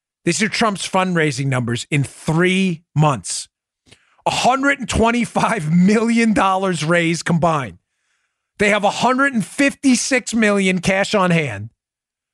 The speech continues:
Three hundred and eight million raised year to date. This is twice as much cash as Obama had on hand." Ladies and gentlemen,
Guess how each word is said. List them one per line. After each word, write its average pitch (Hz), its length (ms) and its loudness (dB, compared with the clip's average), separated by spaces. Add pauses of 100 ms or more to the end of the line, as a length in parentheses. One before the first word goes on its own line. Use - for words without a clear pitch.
(140)
Three 311 360 2
hundred 262 540 0
and 240 240 0
eight 262 320 0
million 170 520 2
raised 175 420 0
year 185 180 2
to 180 120 2
date. 139 380 -2 (640)
This 233 200 0
is 226 160 -2
twice 247 460 -2
as 190 160 -6
much 208 300 0
cash 185 420 0 (180)
as 180 180 0
Obama 175 500 0
had 127 240 -2
on 107 160 -4
hand." 90 400 -10 (1600)
Ladies 175 360 0
and 160 100 0
gentlemen, 147 480 -2